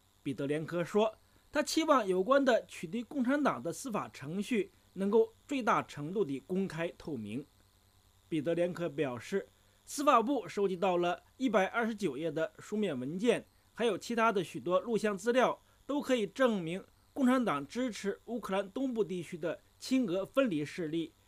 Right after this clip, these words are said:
参与了分裂国家的活动，包括向分离势力提供武器、资金援助、组织各种集会等。共产党还支持俄罗斯的军事侵略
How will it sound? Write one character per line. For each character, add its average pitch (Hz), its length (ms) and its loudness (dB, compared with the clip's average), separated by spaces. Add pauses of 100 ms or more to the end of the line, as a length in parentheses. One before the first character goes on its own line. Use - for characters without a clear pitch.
(160)
参 220 240 4
与 135 120 -2
了 143 220 -4 (240)
分 247 160 4
裂 254 180 2
国 185 200 0
家 185 140 2
的 147 100 -4
活 120 260 -8
动， 170 220 0 (460)
包 269 120 6
括 269 160 2
向 247 240 4
分 247 120 2
离 240 140 0
势 233 180 -2
力 214 180 -4
提 208 200 -10
供 196 140 0
武 113 220 -4
器、 185 360 -4 (220)
资 202 160 -8
金 180 220 -2
援 131 280 -4
助、 202 280 2 (200)
组 151 220 -4
织 208 200 0
各 220 160 0
种 131 180 -4
集 196 180 -4
会 214 220 2
等。 117 200 -8 (480)
共 277 120 0
产 285 180 6
党 208 160 4
还 208 140 0
支 233 240 -4
持 202 260 -4
俄 175 100 -2
罗 220 140 4
斯 - 160 -8
的 151 120 -4
军 196 220 -6
事 170 200 -8
侵 220 260 -6
略 233 260 2